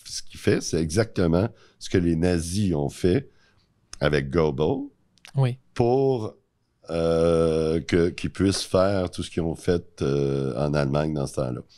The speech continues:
Speaker 1: Fait que, on voit qu'ils ont utilisé les mêmes techniques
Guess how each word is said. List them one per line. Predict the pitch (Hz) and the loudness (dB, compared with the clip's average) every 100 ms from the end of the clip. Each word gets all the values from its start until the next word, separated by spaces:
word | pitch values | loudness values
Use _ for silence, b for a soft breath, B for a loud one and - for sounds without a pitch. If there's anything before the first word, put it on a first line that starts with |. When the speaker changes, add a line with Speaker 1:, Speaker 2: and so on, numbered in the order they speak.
| B B B B - | B B B B -6
Speaker 1:
Fait | 71 | -2
que, | 80 - - - | -2 -4 -12 -10
on | 67 | -8
voit | 67 78 92 101 95 - _ _ _ | -2 2 4 4 2 -4 _ _ _
qu'ils | - 80 69 | -4 0 0
ont | 69 | 0
utilisé | - 69 76 | -2 -4 0
les | 85 69 | 0 2
mêmes | 78 120 117 | 2 0 -2
techniques | 95 - 85 - - | -8 -2 0 0 -4